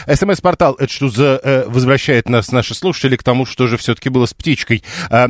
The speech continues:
что за такое короткое с-, выступление столько песка могло насыпаться? Григорий восемьсот пятьдесят девятый, Виталий шестьсот восемнадцатый. Но, э, если даже птичка или не птичка, это ведь на президента С Ш А, как ни крути, президента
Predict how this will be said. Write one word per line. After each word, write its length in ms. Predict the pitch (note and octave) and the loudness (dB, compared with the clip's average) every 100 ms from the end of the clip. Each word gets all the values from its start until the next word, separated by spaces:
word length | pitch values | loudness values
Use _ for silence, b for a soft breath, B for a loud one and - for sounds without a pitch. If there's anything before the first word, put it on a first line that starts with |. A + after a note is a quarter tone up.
| B2+ | 0
что 160 | B2+ B2+ | -4 -4
за 100 | G2 | -2
такое 300 | D3+ D3 D3+ | -2 0 0
короткое 500 | F#3+ D#3+ - D3 D3 | 0 0 0 0 0
с-, 120 | C3 | -2
выступление 500 | D3 C#3 D3 D#3 C#3 | -2 -2 0 0 0
столько 260 | - C#3+ C#3 | 0 -4 -2
песка 300 | C3 - F#3+ | -2 0 0
могло 260 | C4+ G3 | 2 2
насыпаться? 640 | C#3+ C3 C3+ A#2 A2+ A#2 - B | 2 0 -2 -4 -2 -4 -4 B
Григорий 400 | B C#3 C#3+ C3+ | B 0 2 2
восемьсот 420 | B2 A#2 B2+ C3+ - | 2 0 -2 -2 -2
пятьдесят 420 | C3 B2+ C#3 A#2+ | -2 0 0 2
девятый, 440 | B2+ B2 A#2 B2 B B | 2 2 2 -2 B B
Виталий 320 | C#3+ F#3+ D#3 | 0 2 0
шестьсот 300 | - D3 C3 | 0 -2 -2
восемнадцатый. 720 | C3 C#3+ D3 B2+ - B2+ G#2 - | -2 0 0 0 0 0 -2 -2
Но, 260 | A#2+ C3 - | 0 0 2
э, 160 | C3+ | -2
если 380 | A2 B2+ C#3+ C#3 | 0 0 0 2
даже 240 | C#3 C3 C3+ | 0 0 -2
птичка 460 | - G3 - - | -4 -4 -2 0
или 140 | A#2+ B2+ | 2 4
не 120 | C#3 | 0
птичка, 460 | - A2+ - A#2 - B B | -2 -4 -2 -4 -4 B B
это 140 | C3+ | 0
ведь 160 | D3 - | 0 -2
на 100 | C#3 | 0
президента 540 | D3 C3 C#3+ E3+ D3+ | 0 0 2 0 -2
С 140 | - D3 | -2 -2
Ш 160 | - G3+ | 0 0
А, 60 | |
как 180 | F#3 C#3+ | 0 -2
ни 80 | C#3 | -2
крути, 320 | - C#3 - | -2 -4 -4
президента 600 | C3+ B2+ A#2+ C#3+ D#3+ C3+ | -2 0 0 0 2 0